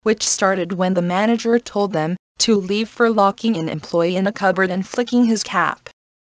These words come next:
When they refused, the pair erupted in a fit of rage and launched themselves at the manager, who was forced to fend for himself when no one stepped in. Jasmine said, "The tall McDonald's worker went up to them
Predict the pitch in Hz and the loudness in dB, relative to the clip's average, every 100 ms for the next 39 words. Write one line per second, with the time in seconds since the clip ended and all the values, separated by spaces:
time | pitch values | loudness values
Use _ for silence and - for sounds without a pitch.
0 | _ _ _ 180 175 185 175 175 - 220 | _ _ _ -4 -2 -2 -4 -8 -8 -4
1 | 226 - 202 - 226 214 175 180 - 160 | -4 -6 -10 -4 0 0 0 -2 -2 -4
2 | 156 190 185 - 285 233 214 180 214 - | -2 -2 -4 -4 -2 0 0 0 0 -2
3 | - 160 156 151 165 - - 143 147 - | -4 -4 -2 0 0 -4 -6 -6 -6 -4
4 | 143 139 170 160 180 180 190 175 120 147 | -4 -4 -4 -4 -4 -2 -2 -4 -8 -12
5 | _ _ - 220 247 262 - 214 214 220 | _ _ -4 0 4 2 0 -2 -2 -4
6 | - 160 - 180 196 - 160 156 165 - | -6 -10 -4 -2 -2 -2 -4 -4 -6 0
7 | 226 240 - 170 165 165 202 226 226 226 | 2 2 -2 -2 0 0 0 2 2 0
8 | - 196 175 - 180 139 - - _ _ | 0 0 0 0 -8 -8 -12 -20 _ _
9 | _ _ _ - 165 180 214 233 226 233 | _ _ _ -16 -6 0 2 2 4 4
10 | 240 - 202 156 185 _ 175 - - 185 | 4 2 0 0 -4 _ -14 -8 0 2
11 | 202 196 - 151 147 151 147 170 180 156 | 2 -2 0 0 2 -2 -2 -4 -4 -6
12 | 147 165 185 202 - 170 151 139 143 | -6 -4 -2 -2 -2 -8 -6 -8 -10